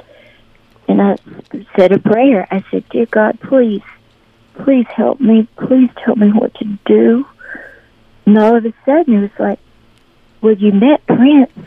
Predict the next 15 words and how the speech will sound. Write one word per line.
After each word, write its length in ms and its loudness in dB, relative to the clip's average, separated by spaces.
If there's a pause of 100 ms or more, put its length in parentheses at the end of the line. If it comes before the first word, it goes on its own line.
(840)
You 60 -2
know, 180 0 (120)
it 140 -4
just 160 -10
po-, 160 -4 (140)
it 160 -2
came 260 2
in 100 0
my 120 0
mind. 400 -2 (300)
I 280 2
have 120 2
heard 220 -2
the 80 -10
voice 300 -8